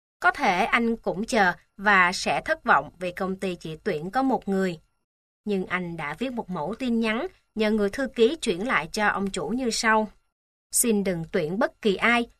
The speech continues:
cho đến khi ông phỏng vấn người số ba mươi tám John Henry."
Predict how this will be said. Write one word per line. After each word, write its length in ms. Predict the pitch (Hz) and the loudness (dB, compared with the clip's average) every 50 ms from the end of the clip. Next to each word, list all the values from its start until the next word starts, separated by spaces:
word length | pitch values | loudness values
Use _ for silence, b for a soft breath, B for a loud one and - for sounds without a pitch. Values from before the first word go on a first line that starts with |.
| _ _ | _ _
cho 180 | - 294 285 285 | 2 2 4 4
đến 220 | 269 262 285 339 339 | 4 2 0 0 -2
khi 220 | - 320 277 269 | -2 -2 -2 -2
ông 240 | - - 240 240 226 | 0 -2 0 -2 -2
phỏng 280 | 220 - 202 165 170 185 | -4 -4 -4 -4 -4 0
vấn 300 | 208 196 190 202 240 262 | 0 0 0 0 -2 0
người 220 | 262 220 185 160 | 0 -2 -2 -2
số 340 | - - - 175 175 214 220 | -4 -4 -2 -2 -4 -4 0
ba 180 | - 220 208 196 | 2 2 2 2
mươi 120 | 196 185 | 0 -2
tám 320 | 185 - 185 180 185 226 269 - _ | -2 -2 -2 -2 -2 -4 -6 -10 _
John 240 | - 233 208 180 175 175 | -2 0 0 0 -2 -6
Henry." 560 | - - 202 190 185 185 180 175 170 160 | -8 -8 -6 -6 -4 -4 -6 -6 -8 -10